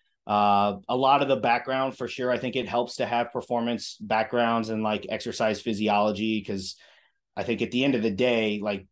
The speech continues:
sports science, the main thing that's gonna drive sports science is training model, training theories, things like that, to make sure that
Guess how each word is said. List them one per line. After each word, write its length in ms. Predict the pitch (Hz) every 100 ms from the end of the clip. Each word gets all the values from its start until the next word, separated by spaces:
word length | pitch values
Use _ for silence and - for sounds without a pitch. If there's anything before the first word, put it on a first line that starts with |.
| _
sports 420 | - - 151 147 -
science, 440 | 123 120 110 -
the 100 | 107
main 360 | 110 117 117 104
thing 180 | 117
that's 140 | 110 -
gonna 180 | 110 98
drive 300 | 113 107 -
sports 260 | 107 95
science 380 | - 104 104 98
is 100 | 92
training 380 | - 110 104 98
model, 440 | 98 98 101 101
training 360 | 98 107 101 98
theories, 440 | 101 101 101 98
things 220 | - 113 101
like 200 | 95 113
that, 260 | 107 104
to 80 | 107
make 180 | 104 98
sure 280 | - 120 107
that 220 | 107